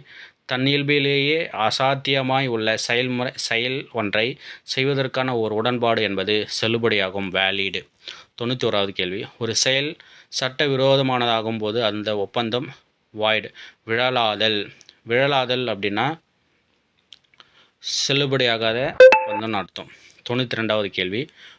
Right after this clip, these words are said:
முழுவதும் நிறைவேற்றப்பட்ட ஒப்பந்தம் என்பது நிறைவேறிய ஒப்பந்தம், எக்ஸிக்யூட்டட் கான்ட்ராக்ட்.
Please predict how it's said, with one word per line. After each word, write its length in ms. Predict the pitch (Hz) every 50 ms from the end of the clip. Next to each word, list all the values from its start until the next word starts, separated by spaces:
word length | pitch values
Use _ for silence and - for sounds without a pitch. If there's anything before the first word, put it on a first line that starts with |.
| _ -
முழுவதும் 500 | 131 139 143 151 151 160 156 160 160 156 135 120
நிறைவேற்றப்பட்ட 600 | 117 117 127 127 127 - - 117 - 110 101 120 117
ஒப்பந்தம் 460 | 107 107 107 - 123 120 113 123 117
என்பது 340 | 110 98 95 98 101 104 107 107 82 - - - - _
நிறைவேறிய 480 | - 107 110 117 117 117 110 107 107 113
ஒப்பந்தம், 420 | 101 - - 95 95 98 95 90 - - -
எக்ஸிக்யூட்டட் 560 | 110 104 110 110 117 110 110 98 107 101 - -
கான்ட்ராக்ட். 520 | 98 92 92 90 98 95 90 - - -